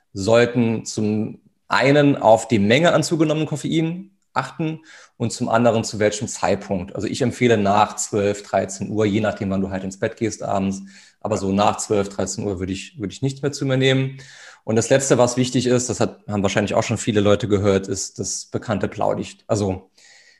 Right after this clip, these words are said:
Bildschirm am Abend, ne?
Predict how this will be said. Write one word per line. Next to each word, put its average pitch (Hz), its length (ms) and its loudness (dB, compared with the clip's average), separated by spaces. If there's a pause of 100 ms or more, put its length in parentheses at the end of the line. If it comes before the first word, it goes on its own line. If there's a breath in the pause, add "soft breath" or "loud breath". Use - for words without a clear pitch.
(340 soft breath)
Bildschirm 113 1000 4 (160)
am 101 160 2
Abend, 90 400 4
ne? 113 240 2